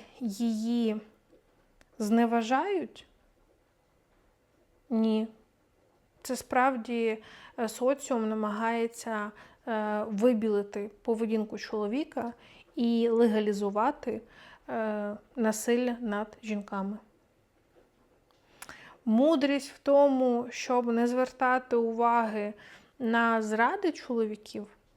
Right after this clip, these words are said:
Ні. Це те саме легалізація зневаги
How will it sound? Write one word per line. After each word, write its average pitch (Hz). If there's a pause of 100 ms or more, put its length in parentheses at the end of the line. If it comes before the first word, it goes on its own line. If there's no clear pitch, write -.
(340)
Ні. 220 (1900)
Це 254
те 262
саме 247
легалізація 214
зневаги 208